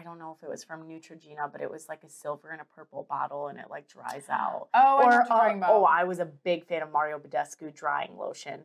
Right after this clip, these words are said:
Speaker 1: That was
Speaker 2: Yes.
Speaker 1: <laughs> my, like, I still don't,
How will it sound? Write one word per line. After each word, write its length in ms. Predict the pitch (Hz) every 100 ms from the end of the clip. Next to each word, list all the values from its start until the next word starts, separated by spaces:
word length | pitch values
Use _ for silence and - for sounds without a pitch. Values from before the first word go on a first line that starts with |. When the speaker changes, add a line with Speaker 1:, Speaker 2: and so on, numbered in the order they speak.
| -
Speaker 1:
That 320 | 156 - - _ 185
was 340 | 180 196 185
Speaker 2:
Yes. 540 | 214 220 226 220 180
Speaker 1:
<laughs> 100 | 262
my, 840 | 254 254 262 247 220 190 185 - 214
like, 400 | 247 233 214 202 - - - -
I 120 | - 359
still 240 | 359 370
don't, 340 | 640 415 285